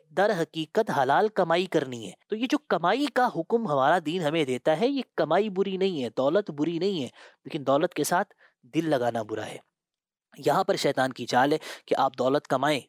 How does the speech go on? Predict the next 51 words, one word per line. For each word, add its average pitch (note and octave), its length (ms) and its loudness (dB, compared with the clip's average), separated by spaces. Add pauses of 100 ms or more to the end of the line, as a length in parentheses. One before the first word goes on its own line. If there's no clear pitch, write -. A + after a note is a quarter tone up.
(240)
मगर C3+ 220 2
दौलत B2+ 340 2
कमा C3+ 260 2
के D3 120 -2
नमाजों B2+ 400 0
से C3 160 -4
गाफिल, B2 420 0
ज़कातों B2 460 -2
से C3+ 160 -6
गाफिल, A#2 440 -2
पैसे C3+ 280 2
पर C#3 140 2
सांप C#3 300 -2 (120)
बन B2+ 160 -4
के C#3+ 140 0
बैठना, B2 460 0
अकाउंट C#3 380 0
से D3+ 120 2
पैसा C3 300 0
एक C#3 160 0
रुपया C3+ 320 0
ना D3 120 0
निकालना, B2 420 -2 (380)
ये G#3+ 60 -8
जो B3 100 -2
सारा E3 360 0
कुछ - 220 -6
है A#3 60 -2
ये G3+ 180 0
बहुत C3 280 0
बुरा A2 160 -8
है। - 120 -12 (240)
और F#3+ 100 2
ये E3+ 280 0
है A#3 120 2
वो G#3+ 160 4
चीज़ E3+ 260 -6 (340)
कि F3 80 0
जो G3 220 4
माल D3+ 380 2
जमा D3+ 320 2
करने C#3 360 0
की F3 140 -12
जो D#3+ 180 0
वईदे C3 460 2
अल्लाह F#3+ 260 2
करीम C#3+ 240 -2
ने C#3 120 -4
बयान B2+ 260 2
फरमाई C3 360 -2 (260)
और D3+ 140 0